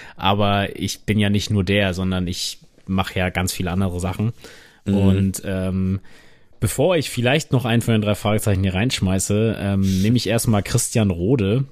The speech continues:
Speaker 1: Und das ist, äh, nämlich die Sherlock Holmes Stimme in allen möglichen Hörbüchern, Hörspielen. Es ist immer Christian Rode. Ist eine sehr, sehr markante Stimme, aber ich liebe diese auch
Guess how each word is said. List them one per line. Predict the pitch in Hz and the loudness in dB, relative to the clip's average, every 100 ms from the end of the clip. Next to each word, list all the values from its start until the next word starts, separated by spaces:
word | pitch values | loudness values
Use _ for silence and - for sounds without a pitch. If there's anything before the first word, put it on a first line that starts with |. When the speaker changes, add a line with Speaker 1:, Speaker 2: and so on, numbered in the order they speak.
| - - | -14 -6
Speaker 1:
Und | 90 92 | -2 0
das | 95 - | 0 -2
ist, | 95 - - | -4 -4 -4
äh, | 92 92 | -2 0
nämlich | 95 95 95 | 2 2 0
die | - 95 95 | -2 0 2
Sherlock | - 104 104 104 - | 2 0 2 0 0
Holmes | 107 160 - | 2 2 -2
Stimme | - - 95 107 143 - | -4 0 2 2 0 -2
in | 101 95 - | 0 0 0
allen | 104 113 107 | 0 2 2
möglichen | 104 110 110 107 98 98 92 - | 2 0 -2 0 2 2 0 0
Hörbüchern, | 107 107 101 - 98 98 92 | 0 2 -2 0 0 2 0
Hörspielen. | 95 101 - 95 101 104 101 101 - - - - - | 0 0 -2 -2 0 2 0 -2 -8 -20 -20 -20 -18
Es | - | -6
ist | 95 | -2
immer | 113 110 | 0 0
Christian | - 107 - 101 | 0 -2 0 0
Rode. | 92 110 131 131 135 - - - - | 2 2 2 2 0 -8 -20 -20 -10
Ist | - | 0
eine | 123 | 2
sehr, | 101 110 131 151 | 2 0 2 2
sehr | 143 143 | 2 2
markante | 127 - - 135 151 | 0 -2 -2 0 0
Stimme, | - - 147 151 151 | 0 0 2 2 0
aber | 110 113 113 107 | -2 0 0 0
ich | 113 107 - - - - - - - - - | -2 -2 -4 -8 -8 -8 -6 -10 -8 -8 -2
liebe | 110 110 110 107 | 0 2 2 2
diese | 107 101 82 | 2 2 2
auch | 101 104 - | 2 0 -4